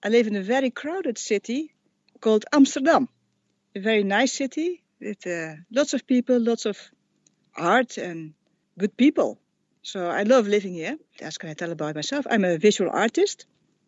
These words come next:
'cause I like looking very well, even though I don't see much. I look very much, and I, I love looking around and making drawings and woodcuts and, you know, just enjoy, uh, every bit of what I see. And,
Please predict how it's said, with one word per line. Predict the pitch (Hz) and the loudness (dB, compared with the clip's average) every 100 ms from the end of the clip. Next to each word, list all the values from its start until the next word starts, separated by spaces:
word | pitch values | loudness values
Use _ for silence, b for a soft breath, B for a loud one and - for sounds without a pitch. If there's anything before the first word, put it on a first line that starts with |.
| _ _ _ | _ _ _
'cause | - 185 | -8 -4
I | 185 | -2
like | 190 180 180 170 | 2 2 0 0
looking | 202 233 202 165 | 2 4 2 0
very | 147 208 262 220 | 0 2 4 6
well, | 185 208 214 | 4 2 0
even | 208 190 | -6 -6
though | |
I | 190 | -6
don't | 180 180 | -6 -8
see | - 175 | -8 -10
much. | 170 214 269 190 | -8 -8 -8 -12
I | |
look | 160 160 160 | -12 -12 _
very | 165 190 196 | -10 -6 -6
much, | 175 175 - - | -6 -12 -12 -12
and | 175 170 | -10 -12
I, | 156 - | -14 -14
I | - 156 | -14 -12
love | 147 175 247 180 _ b b b - | -6 -2 -2 -4 _ b b b -2
looking | 196 233 208 | 2 4 4
around | 180 190 240 214 | 4 4 4 2
and | 175 170 | -2 -4
making | 170 185 180 | -6 -6 -8
drawings | 160 180 208 202 185 170 | -2 0 0 0 -6 -8
and | 151 151 | -10 -10
woodcuts | 156 180 - _ 165 165 - 170 | -8 -8 -8 _ -6 -4 -6 -8
and, | 147 143 _ _ _ _ _ _ _ - | -10 -12 _ _ _ _ _ _ _ -2
you | |
know, | 226 175 170 - _ _ _ _ _ | 0 0 -4 -8 _ _ _ _ _
just | - 165 | -8 -6
enjoy, | 180 180 175 196 185 165 151 151 | -2 -2 -2 0 0 -2 -4 -8
uh, | 147 143 156 _ _ _ _ _ _ | -10 -14 -18 _ _ _ _ _ _
every | 196 196 175 | -4 -2 4
bit | 220 214 | 4 2
of | - | -2
what | 190 190 | -2 0
I | 180 | -2
see. | - 233 240 202 175 - | 0 2 4 2 -4 -14
And, | 156 | -14